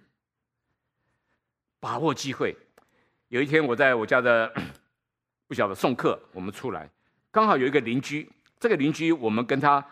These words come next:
就是因为我们走路的时候，“嗨，嗨”，就是这样子而已，我们的关系就只有到“嗨”为止。哈，但是呢，somehow 他，他这跟我们很有兴趣。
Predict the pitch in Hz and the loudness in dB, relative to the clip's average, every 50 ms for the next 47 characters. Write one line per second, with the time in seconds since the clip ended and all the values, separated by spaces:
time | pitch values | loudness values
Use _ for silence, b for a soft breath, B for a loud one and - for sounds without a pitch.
0 | B B B - 147 135 147 143 139 139 123 107 107 117 107 - 101 107 147 147 | B B B -6 -6 -4 -2 0 0 0 2 0 0 -2 -2 -4 -4 -4 -2 -2
1 | 127 120 - 131 123 120 107 - - 180 185 175 160 139 113 101 - _ _ _ | -2 -2 0 2 2 2 2 2 2 4 4 4 2 0 -2 -8 -14 _ _ _
2 | _ _ - 165 165 151 120 101 - 147 139 127 131 131 156 143 117 110 110 110 | _ _ 4 4 4 4 2 0 -4 -4 -4 0 2 4 4 4 4 0 0 0
3 | 107 123 135 143 180 180 170 160 - 185 175 185 - 151 156 160 175 - - 156 | 2 0 0 2 2 2 2 2 2 2 2 2 0 0 0 0 0 2 2 0
4 | 151 110 98 147 123 101 - - 151 120 98 90 98 95 - - - _ _ _ | -2 2 2 2 2 4 4 2 2 2 0 -4 -8 -10 -10 -16 -20 _ _ _
5 | _ _ _ _ _ _ _ - - 156 127 - B B 180 175 165 160 156 156 | _ _ _ _ _ _ _ -2 0 0 0 0 B B -14 -14 -14 -16 -16 -18
6 | B B B B B _ - 220 208 214 208 220 220 202 202 - - 294 - 339 | B B B B B _ -2 -2 0 2 2 2 2 2 0 0 -2 0 0 2
7 | 226 262 220 175 160 170 175 185 170 - 190 202 202 208 190 170 - 226 226 175 | 4 4 4 4 4 4 2 2 4 2 0 0 0 -2 -4 -2 -2 0 2 2
8 | 135 131 143 147 170 175 139 - - 170 151 135 - - 143 127 | 2 2 2 2 2 2 2 0 0 -2 -2 -2 -2 -2 -2 -2